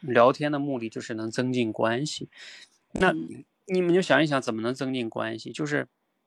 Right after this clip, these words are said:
Speaker 1: 让对方也能更多的去说，让对方也感觉彼此能变得更了解彼此，然后，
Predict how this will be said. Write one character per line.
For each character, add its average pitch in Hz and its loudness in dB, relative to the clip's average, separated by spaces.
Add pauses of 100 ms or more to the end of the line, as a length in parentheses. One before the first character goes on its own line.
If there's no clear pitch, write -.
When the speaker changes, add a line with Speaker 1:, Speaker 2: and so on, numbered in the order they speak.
(720)
Speaker 1:
让 160 6
对 175 8
方 156 4
也 117 -4
能 117 -6
更 143 -4
多 131 -2
的 127 -8
去 120 -8
说， 139 -2 (280)
让 151 2
对 165 4
方 151 2
也 143 -4
感 113 2
觉 120 0
彼 139 -2
此 - -6
能 113 -2
变 139 0
得 117 -2
更 127 -2
了 117 0
解 190 2
彼 113 -4
此， 107 -8
然 110 2
后， 123 4